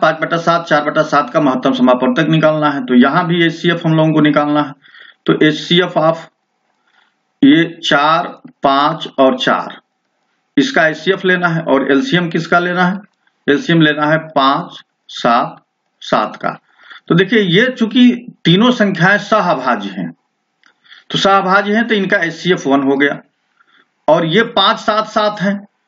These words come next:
तो ये भी सहअभाज्य हैं, तो इनका एचसीएफ़ क्या हो गया? पाँच और सात का गुणनफल हो गया, तो पैंतीस हो गया। तो एक बटा पैंतीस इसका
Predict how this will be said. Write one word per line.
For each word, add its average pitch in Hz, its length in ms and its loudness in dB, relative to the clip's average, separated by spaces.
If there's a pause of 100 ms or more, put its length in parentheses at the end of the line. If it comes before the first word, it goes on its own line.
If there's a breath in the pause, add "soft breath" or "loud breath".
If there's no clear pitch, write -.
(140)
तो 175 60 4
ये 170 160 4
भी 214 140 0
सहअभाज्य 208 640 0
हैं, 185 220 -4
तो - 180 -4
इनका 180 320 4 (240)
एचसीएफ़ 185 400 0
क्या 208 160 0
हो 196 80 -2
गया? 208 140 -2
पाँच 185 360 0
और 175 80 -2
सात 160 340 0
का 190 80 2
गुणनफल 143 420 -2
हो 107 100 -2
गया, 113 160 -2 (300)
तो 123 80 -2
पैंतीस 151 440 0
हो 110 80 0
गया। 98 160 -4 (260)
तो 156 60 0 (120)
एक 175 160 2
बटा 175 200 2
पैंतीस 156 480 -2
इसका 131 240 -2